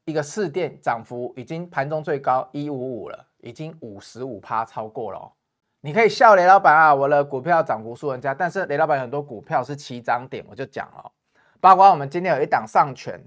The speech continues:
对不对？上权我们今天获利了结部分了，但是获利了结这个部分，从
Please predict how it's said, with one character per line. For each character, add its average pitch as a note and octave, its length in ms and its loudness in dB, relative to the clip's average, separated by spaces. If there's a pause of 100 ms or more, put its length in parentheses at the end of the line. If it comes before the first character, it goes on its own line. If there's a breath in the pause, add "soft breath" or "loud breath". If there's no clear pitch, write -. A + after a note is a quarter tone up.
(160)
对 C3+ 100 -6
不 C#3 60 0
对？ A#2+ 160 0
上 G3+ 240 0
权 D3+ 120 -6
我 C3+ 80 -4
们 C#3 160 -8
今 F#3 160 -6
天 F#3+ 140 -2
获 F#3+ 140 -2
利 F#3 100 2
了 C3 160 0
结 B2+ 140 -8
部 F3 180 -4
分 D#3+ 200 2
了， - 180 -10 (240)
但 E3 120 0
是 G3+ 80 0
获 A3 220 6
利 A3+ 120 0
了 E3 120 6
结 D3 160 0
这 F#3 100 -2
个 F3+ 80 -2
部 F3+ 200 -2
分， D#3+ 180 2
从 D3+ 340 -2